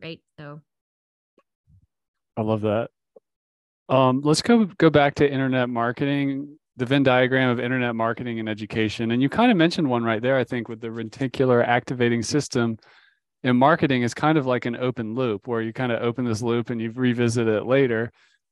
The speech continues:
Speaker 2: Um, i-, if somebody's kinda new to internet marketing, as an educator, you kinda found this new discipline and fell in love with it and got passionate and married it into your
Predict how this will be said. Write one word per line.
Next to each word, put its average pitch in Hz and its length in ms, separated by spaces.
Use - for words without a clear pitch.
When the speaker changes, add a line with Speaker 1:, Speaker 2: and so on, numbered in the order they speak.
Speaker 2:
Um, 113 460
i-, 143 40
if 151 480
somebody's 196 440
kinda 156 260
new 131 240
to 127 160
internet 117 340
marketing, 117 600
as 135 160
an 127 180
educator, 127 680
you 117 140
kinda 127 340
found 131 340
this 113 140
new 135 140
discipline 123 640
and 104 120
fell 117 200
in 113 80
love 110 200
with 117 160
it 113 140
and 117 80
got 117 180
passionate 117 540
and 110 160
married 117 260
it 110 140
into 113 260
your 107 320